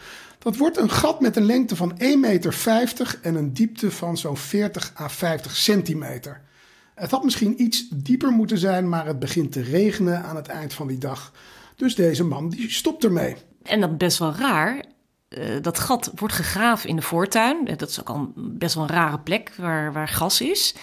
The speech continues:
Speaker 2: En op een afstand van ongeveer twee meter wordt dus een paar uur later, hè, die vierentwintigste, dat tentcel met dat lichaam van Lau gevonden.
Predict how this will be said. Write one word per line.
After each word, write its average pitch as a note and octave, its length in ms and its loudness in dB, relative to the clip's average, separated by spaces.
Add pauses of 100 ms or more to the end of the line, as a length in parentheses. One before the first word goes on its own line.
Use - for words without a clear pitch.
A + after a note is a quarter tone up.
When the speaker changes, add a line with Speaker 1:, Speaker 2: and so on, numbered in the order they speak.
(600)
Speaker 2:
En A3 320 0
op G3+ 100 -2
een F#3+ 80 -4
afstand C4 400 0
van G3 100 -2
ongeveer - 280 -6
twee F4 340 2
meter A3 580 0 (220)
wordt A#3+ 200 -4
dus F3 220 -6 (100)
een E3+ 160 -4
paar C4+ 280 0
uur F#3+ 100 4
later, G#3+ 360 2
hè, C#4 60 0
die C#4+ 120 -2
vierentwintigste, B3+ 840 0 (640)
dat A#3+ 220 -2
tentcel C#4 500 2
met B3+ 200 2
dat B3+ 140 -4
lichaam B3 260 2
van A#3+ 120 -2
Lau D#4+ 200 0
gevonden. D3+ 520 -4